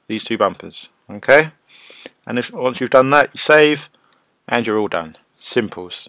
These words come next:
And then you have pressure sensitivity, so you can move about and pre-, and use it.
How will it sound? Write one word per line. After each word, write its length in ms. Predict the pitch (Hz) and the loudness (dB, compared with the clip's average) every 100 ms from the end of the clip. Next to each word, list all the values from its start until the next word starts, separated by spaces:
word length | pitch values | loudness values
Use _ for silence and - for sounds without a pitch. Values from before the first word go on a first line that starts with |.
| - | -18
And 140 | 107 | -10
then 100 | 113 | -6
you 60 | 113 | -2
have 300 | 127 123 - | 2 2 4
pressure 280 | 135 123 110 | 4 4 0
sensitivity, 840 | 120 113 113 101 90 - - 92 _ - _ | -4 -6 -8 -10 -12 -16 -20 -20 _ -20 _
so 160 | - 113 | -12 -8
you 140 | 110 | -8
can 180 | - 117 | -6 -4
move 160 | 120 113 | -2 -4
about 380 | 107 104 104 - | 0 0 0 -2
and 160 | 101 | -12
pre-, 160 | - - | -14 -16
and 340 | - 98 95 - | -12 -12 -12 -14
use 200 | 90 - | -18 -16
it. 160 | - | -20